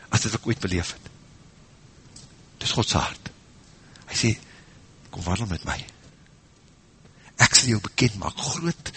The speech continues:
en ondeurgrondelike dinge, wat jy nie weet nie." Hy roep al vir, vir Jeremia. Hy sê, "Kom man, roep my dit aan." Hy sê, "Ek het 'n begeerte vir jou."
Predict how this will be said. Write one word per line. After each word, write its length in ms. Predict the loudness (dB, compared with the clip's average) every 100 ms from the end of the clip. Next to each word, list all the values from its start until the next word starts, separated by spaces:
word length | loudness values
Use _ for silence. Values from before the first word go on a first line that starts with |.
| -12 -14 -6
en 160 | -6 -6 -10 -4
ondeurgrondelike 960 | -2 -2 -2 -4 -6 -10 -6 -6 0
dinge, 300 | 2 2 0 -14 -20 -20 -20 -20 -20 -20 -20 -20 -18
wat 160 | -12 -4
jy 80 | 2
nie 140 | 4
weet 260 | 4 2 0
nie." 180 | -14 -14 -20 -20 -20 -20 -20 -20 -20 -20 -20 -4
Hy 140 | 0
roep 180 | 0 0
al 120 | -2
vir, 140 | -4 -10
vir 300 | -6 -6 -8 -20 -20 -20 -20 -6
Jeremia. 500 | 6 8 8 0 -6 -12 -20 -20 -20 -20 -20 -20 -20 -20 -6
Hy 100 | -4
sê, 140 | -2
"Kom 160 | -4 -4
man, 140 | -6 -10 -16
roep 160 | -10
my 80 | -6
dit 140 | -6 -6
aan." 160 | -12 -14 -20 -20 -20 -20 -20 -20 -18
Hy 80 | -8
sê, 120 | -2
"Ek 140 | 0 0
het 140 | 0
'n 100 | -2
begeerte 500 | 2 2 4 0 -4
vir 160 | -12 -14
jou." 140 | -16